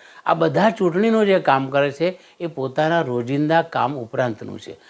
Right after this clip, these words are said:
અને એ રોજિંદા કામના ભોગે થઈ રહ્યું છે, એટલે બીજા બધા જ કામો બગડી જાય છે. અને આ પ્રક્રિયા કંઈ બે ત્રણ મહિના ચાલવાની, પછી પાછી સ્થાનિક સ્વરાજની ચૂંટણીઓ આવશે,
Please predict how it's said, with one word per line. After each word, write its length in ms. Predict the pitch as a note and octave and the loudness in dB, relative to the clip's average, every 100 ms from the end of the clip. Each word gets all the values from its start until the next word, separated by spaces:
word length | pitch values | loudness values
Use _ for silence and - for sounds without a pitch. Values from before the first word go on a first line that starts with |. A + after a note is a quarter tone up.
| - C#3+ | -14 0
અને 140 | E3 | 2
એ 240 | E3+ E3+ | 6 6
રોજિંદા 680 | G3 D#3 C#3 E3+ F#3 F#3 G3 | 6 4 2 0 2 2 2
કામના 540 | F#3+ D3+ D3+ D#3+ E3+ | 0 0 2 2 0
ભોગે 400 | D#3 A#2+ B2 C#3 | 0 -2 0 0
થઈ 220 | C#3 A#2 A2 | 0 -2 -6
રહ્યું 280 | G#2 G#2+ | -6 -8
છે, 140 | G#2 C3+ - - - | -8 -10 -10 -20 -8
એટલે 160 | C#3+ E3 | 0 0
બીજા 320 | C#3+ C3+ E3+ | 2 2 2
બધા 320 | C#3 A#2 F3+ | 2 0 0
જ 100 | D3 | 0
કામો 420 | C3 A2+ B2 C3+ _ - | -4 -4 -6 -10 _ -8
બગડી 300 | B2+ A#2 A2 | -4 -4 -4
જાય 220 | G2 F#2 | -6 -8
છે. 280 | - - _ _ _ _ - - | -8 -16 _ _ _ _ -12 0
અને 120 | F#3 | 4
આ 120 | G3+ | 6
પ્રક્રિયા 400 | G3+ F#3 F3+ G#3+ | 6 2 2 2
કંઈ 320 | G3+ G#3+ G#3+ - _ D#3+ | 2 2 0 -8 _ 0
બે 120 | F3+ | 2
ત્રણ 160 | A3+ | 4
મહિના 240 | A3 A3 A3+ | 4 4 4
ચાલવાની, 500 | A3 G#3 G3+ G3+ G3 - | 4 4 4 0 -4 -6
પછી 200 | E3 D#3 | -4 0
પાછી 240 | D3 C#3 | 0 -2
સ્થાનિક 320 | C3 D3 D#3+ | -4 -2 -2
સ્વરાજની 300 | D#3+ E3+ F3 | 0 2 2
ચૂંટણીઓ 340 | E3+ E3 E3+ E3 | 0 -2 0 0
આવશે, 320 | D#3+ D#3 | -2 -4